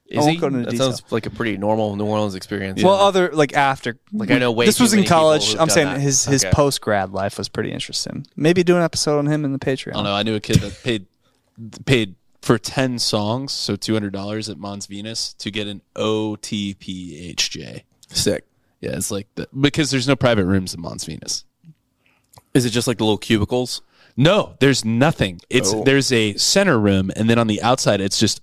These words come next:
Speaker 1: like, imagine just, like, you took all the walls of this place and put a wraparound bench. You get taken to the, the bench.
Speaker 3: Ew.
Speaker 1: Yeah, it's, it's
Speaker 3: That's
Speaker 1: fucking
Speaker 3: the, uh, urinal trough of lap dances.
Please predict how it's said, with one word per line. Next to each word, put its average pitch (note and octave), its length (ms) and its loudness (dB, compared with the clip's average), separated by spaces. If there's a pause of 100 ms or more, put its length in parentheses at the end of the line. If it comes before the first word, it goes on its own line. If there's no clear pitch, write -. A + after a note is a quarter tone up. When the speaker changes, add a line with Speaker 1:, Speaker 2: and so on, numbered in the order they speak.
(120)
Speaker 1:
like, G#2 340 0
imagine A2+ 480 0
just, G#2+ 220 -4
like, - 280 -12
you A#2 120 -4
took A#2+ 180 -4
all A2 120 2
the G#2 60 -4
walls G2 280 -4
of G2+ 60 -14
this G2+ 140 -8
place A#2 220 -4
and G2 100 -12
put G#2 120 -6
a F2+ 80 -12 (240)
wraparound F#2+ 600 -2
bench. - 440 -6 (500)
You A2+ 120 2
get A2+ 120 0
taken G#2 260 -4
to A2 120 -8
the, F#2 280 -6 (840)
the A#2 120 2
bench. - 540 -4 (560)
Speaker 3:
Ew. A#2 340 -2 (300)
Speaker 1:
Yeah, G2 220 -2
it's, - 260 -6
it's A#2 220 -6 (240)
Speaker 3:
That's A#2+ 200 2
Speaker 1:
fucking B2+ 160 0
Speaker 3:
the, A2+ 140 2
uh, G#2+ 180 2
urinal B2 420 0
trough G2 380 0
of G2 120 -12
lap G#2 260 0
dances. G2 500 -8